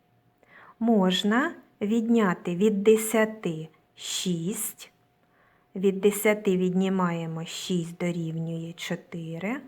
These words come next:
а потім до чотирьох додаємо одиниці, які ми з вами не зменшували. Тобто до чотирьох додати три дорівнює сім.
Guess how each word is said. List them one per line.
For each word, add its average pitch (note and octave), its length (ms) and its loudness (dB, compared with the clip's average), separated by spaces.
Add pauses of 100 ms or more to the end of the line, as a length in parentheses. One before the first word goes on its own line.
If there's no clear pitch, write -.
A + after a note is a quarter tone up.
(800)
а A3 180 6
потім F#3 680 0 (480)
до G#3 260 4
чотирьох G3+ 960 -2 (220)
додаємо F3 800 -2 (240)
одиниці, F3+ 1000 -4 (260)
які F3+ 480 -4
ми G3 200 2
з E3+ 80 -6
вами G3+ 280 2
не F#3+ 160 4
зменшували. E3+ 920 -4
Тобто F#3+ 340 -4
до E3+ 140 -4
чотирьох F#3 540 -2
додати E3+ 420 -6
три D4+ 280 -4
дорівнює F3 640 -4
сім. E3 480 -8